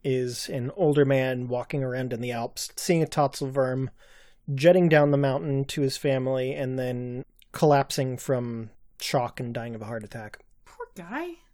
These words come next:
Speaker 2: Jeez.
Speaker 1: Yep. The writers of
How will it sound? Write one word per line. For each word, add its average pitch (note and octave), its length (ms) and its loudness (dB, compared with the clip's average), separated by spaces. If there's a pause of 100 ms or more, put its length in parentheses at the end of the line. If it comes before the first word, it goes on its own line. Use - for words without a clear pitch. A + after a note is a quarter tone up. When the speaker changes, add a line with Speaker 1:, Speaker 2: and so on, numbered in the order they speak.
(380)
Speaker 2:
Jeez. A#3 520 -12
Speaker 1:
Yep. D3+ 300 0 (540)
The D#3+ 760 4
writers D#3+ 800 2 (160)
of C3 680 2